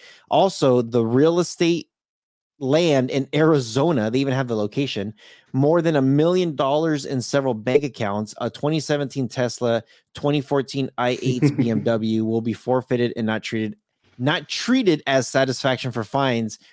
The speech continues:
Speaker 1: restitutions, or o-, other penalties.
Speaker 2: Whoa, that's big.
Speaker 1: Dude.
Speaker 2: That's crazy.
Speaker 1: That's nuts. What a way to start this episode.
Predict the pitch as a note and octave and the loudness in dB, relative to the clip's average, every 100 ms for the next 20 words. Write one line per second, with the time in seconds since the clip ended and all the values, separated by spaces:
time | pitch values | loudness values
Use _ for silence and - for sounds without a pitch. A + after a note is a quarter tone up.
0 | _ B2+ C3 - A#2 - C3 B2+ A2+ A2+ | _ 0 0 0 -8 -4 -2 0 0 -2
1 | - B2+ C3 C#3 C3 G#2+ A2 F#2+ - - | 0 0 0 2 0 0 -6 -6 -12 -6
2 | C3 C#3+ D3 D3 C#3 C3+ D#3 - - B2+ | 0 6 8 10 8 8 4 2 -2 2
3 | B2+ B2+ G2+ E2 _ _ _ _ - C3+ | 4 2 0 -8 _ _ _ _ -4 2
4 | D#3 C#3+ G#2+ E2+ - _ _ _ _ _ | 6 6 4 -2 -18 _ _ _ _ _
5 | _ _ _ _ _ _ _ _ _ _ | _ _ _ _ _ _ _ _ _ _
6 | _ _ _ _ _ _ _ _ _ _ | _ _ _ _ _ _ _ _ _ _
7 | _ _ _ _ _ - G2+ - - G2 | _ _ _ _ _ -20 -18 -16 -10 -6
8 | A2 G#2 E2+ E2+ _ _ _ - - - | -6 -6 -12 -18 _ _ _ -4 0 0
9 | - A2 C3 C3 - - - _ _ - | -2 -2 0 0 -4 -14 -20 _ _ 0
10 | E3+ E3 D3 D3+ A#2+ D#3 B2+ D#3+ B2 G#2 | 4 6 4 4 0 0 2 0 0 -4
11 | G2 G2+ F#2+ | -4 -6 -8